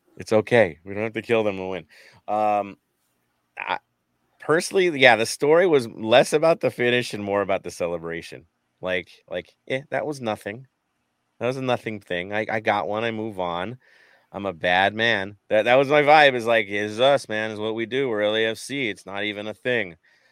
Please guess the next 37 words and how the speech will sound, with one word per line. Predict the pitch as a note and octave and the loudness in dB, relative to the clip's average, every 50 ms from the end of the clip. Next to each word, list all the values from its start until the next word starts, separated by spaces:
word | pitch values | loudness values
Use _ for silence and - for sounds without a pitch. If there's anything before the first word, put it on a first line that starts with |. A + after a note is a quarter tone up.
| _ _ _ | _ _ _
Um, | - G2 G2 F#2+ F#2+ F#2+ F#2+ - _ | -8 -6 -4 -4 -6 -6 -10 -12 _
and | G2 G2+ G2 F#2+ | -14 -12 -8 -8
that | G2 G2+ D#2+ | -8 -8 -6
was | G#2 G#2+ G2+ G2 | -8 -8 -8 -10
the, | F2+ F#2+ G2 - _ | -12 -16 -16 -16 _
the | - G2 F#2 | -14 -14 -14
cheeky | - - - F#2+ - G2+ F#2 | -14 -16 -18 -16 -16 -16 -16
celebration | - - F#2+ F#2 F#2 E2 F2+ F#2 F#2+ F#2 - F2+ | -12 -10 -10 -10 -8 -6 -6 -6 -6 -8 -12 -16
is, | F2 D#2+ E2 | -16 -16 -14
"I'm | E2+ F#2+ G#2+ | -14 -14 -14
good. | F#2 - F#2 G#2+ G#2 - F#2 _ _ _ _ _ _ _ | -12 -10 -8 -8 -8 -8 -10 _ _ _ _ _ _ _
Like, | E2+ F2 E2 E2 | -18 -18 -16 -16
we | G2 F#2+ | -14 -10
got | F2+ F2+ G2+ A2 - | -8 -8 -8 -8 -10
this." | - C3 - - - _ _ _ _ _ _ _ _ _ _ _ | -14 -18 -18 -20 -20 _ _ _ _ _ _ _ _ _ _ _
Um, | - G2 G2 F#2+ G2 G2+ | -6 -4 -2 -2 -2 -2
which | G#2+ C3+ C#3+ - | -4 -6 -6 -6
was | D#3+ D#3 | -8 -6
cool. | - - F3 F3+ G#3+ - _ - | -2 0 0 0 -2 -6 _ -6
You | - A#2+ | -2 0
know, | B2 B2+ C#3+ | 0 0 0
I'll | - A#2+ C3 | 0 -2 -2
take | - - C3+ - | -2 -4 -4 -4
that | F#3 B2 A2 - | -4 -4 -4 -2
<laughs> | - A#2+ | -2 -2
confidence. | A2 G#2 - - A2+ A2 A2 C3 - - - _ _ | -2 -2 -4 -6 -4 -4 -4 -6 -8 -16 -20 _ _
That | - G2+ G#2+ | -4 -4 -4
was, | G#2 G2 | -4 -4
that | - G#2 G2+ | -2 0 0
was | A2 A2 G#2 | 0 0 0
awesome. | G2+ G2+ G2+ - - A#2+ C#3+ F#3 _ - - - _ _ | -2 -2 -2 -4 -6 -8 -8 -10 _ -20 -20 -20 _ _
He | - | -2
didn't | B2 C#3+ D3+ C#3+ | -2 -2 -2 0
show | - D#3 | 0 0
up | D#3 - | 0 0
the | - D#3 | -2 -8
keeper | - - D#3+ D3 - D3+ D3+ G3+ - | -6 -8 -8 -2 0 0 0 0 -4